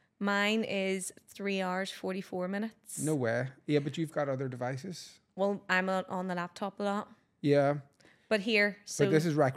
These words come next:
Speaker 2: mine, that's for business as well, though.
Speaker 1: No, I know, but it's good to be aware of. But here, do you know what I did? I did a wee shout out to your family
Speaker 2: Okay.
Speaker 1: to get them to send me their screen time.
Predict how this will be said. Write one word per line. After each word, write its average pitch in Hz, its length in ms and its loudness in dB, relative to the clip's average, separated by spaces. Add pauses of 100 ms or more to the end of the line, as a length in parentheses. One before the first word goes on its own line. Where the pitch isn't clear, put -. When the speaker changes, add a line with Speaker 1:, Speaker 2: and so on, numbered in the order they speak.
(180)
Speaker 2:
mine, 185 420 0
that's 180 240 6
for 175 160 -2
business 143 380 2
as 131 140 -2
well, 135 260 2
though. 160 140 0 (500)
Speaker 1:
No, 202 160 2
I 196 80 4
know, 190 260 2 (380)
but - 360 0 (140)
it's - 160 -8
good 220 160 0
to 208 60 -6
be 202 120 2
aware 175 320 0
of. 214 280 2 (640)
But 214 120 4
here, 214 460 4
do 226 120 0
you 220 40 4
know 220 60 2
what 214 100 0
I 190 40 -8
did? 196 340 2 (880)
I 233 60 0
did 208 200 4
a 208 40 4
wee 202 140 0
shout 190 300 0
out 247 340 0 (180)
to - 160 -2 (640)
your 190 160 0
family 202 480 0 (220)
Speaker 2:
Okay. 131 280 0
Speaker 1:
to 127 60 0
get 196 200 0
them 208 140 0
to 196 60 -4
send 190 260 -2
me 196 100 -2
their 190 180 0
screen 247 300 -2
time. 311 300 0